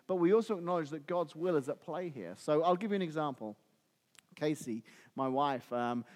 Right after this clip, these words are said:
just over the last year has, um, some, has had some health issues, and,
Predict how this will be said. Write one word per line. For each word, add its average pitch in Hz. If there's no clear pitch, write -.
just 170
over 151
the 135
last 147
year 147
has, 127
um, 127
some, 127
has 127
had 143
some 131
health 156
issues, 156
and, 127